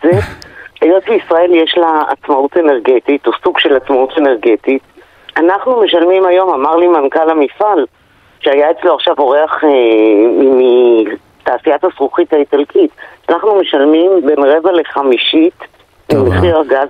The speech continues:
Speaker 2: המתנגדים
Speaker 1: באירופה.
Speaker 2: פשוט אמרו שהיה צריך לשלם עוד פחות מזה, אבל לא ניכנס לזה עכשיו כבר. בוא, בוא, בכל מקרה, שיחק
Speaker 1: אני
Speaker 2: לטובתם
Speaker 1: חושבת
Speaker 2: של ה-, של המפעל הזה.
Speaker 1: אני חושבת שאפשר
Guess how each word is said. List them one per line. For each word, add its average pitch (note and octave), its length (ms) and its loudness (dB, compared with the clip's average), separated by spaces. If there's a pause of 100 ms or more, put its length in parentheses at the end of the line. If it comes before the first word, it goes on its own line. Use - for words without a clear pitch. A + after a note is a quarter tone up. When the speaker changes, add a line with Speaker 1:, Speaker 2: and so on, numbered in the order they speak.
Speaker 2:
המתנגדים B2+ 480 0
Speaker 1:
באירופה. C3+ 260 -2
Speaker 2:
פשוט D#3+ 240 -2
אמרו D3 300 0
שהיה D#3 340 0
צריך E3 320 -4
לשלם E3 380 -2
עוד F3 160 -2
פחות A#3 320 -2
מזה, C3+ 220 0
אבל A#2 140 0
לא C3+ 80 0
ניכנס C3 420 -2
לזה A#2+ 240 0
עכשיו A#2+ 300 -4
כבר. G2 180 -2
בוא, G#2 240 0
בוא, A#2 220 -2 (220)
בכל D#3+ 280 -2
מקרה, C#3+ 500 -2 (400)
שיחק D3 340 -4
Speaker 1:
אני D#3+ 80 -2
Speaker 2:
לטובתם C3+ 260 -2
Speaker 1:
חושבת D3 260 -2
Speaker 2:
של B2 200 0
ה-, A#2 680 0 (100)
של A#2+ 240 -2
המפעל A2 1120 0
הזה. G2 180 -2 (760)
Speaker 1:
אני F3 140 0
חושבת - 460 -2 (340)
שאפשר - 340 -2